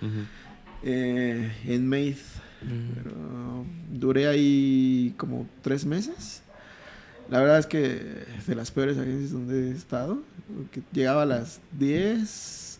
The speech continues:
Speaker 2: estuve ahí para unos pitches de Jeep, Dodge y Ram.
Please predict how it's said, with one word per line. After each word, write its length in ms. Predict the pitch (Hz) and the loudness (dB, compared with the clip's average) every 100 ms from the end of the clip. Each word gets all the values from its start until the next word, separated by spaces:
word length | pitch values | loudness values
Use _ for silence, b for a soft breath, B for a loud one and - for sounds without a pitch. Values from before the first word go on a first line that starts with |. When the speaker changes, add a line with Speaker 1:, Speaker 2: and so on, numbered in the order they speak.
| - | -8
Speaker 2:
estuve 260 | 156 233 | 2 4
ahí 40 | 233 | 6
para 180 | 226 202 | 6 4
unos 220 | 196 - | 4 2
pitches 420 | - - 104 - | -2 -4 -8 -6
de 360 | 123 120 117 - - - - 131 131 | -6 -6 -8 -12 -14 -14 -10 -6 0
Jeep, 180 | 143 - | 0 0
Dodge 220 | 139 - | -2 -2
y 40 | 127 | -4
Ram. 220 | 147 | -4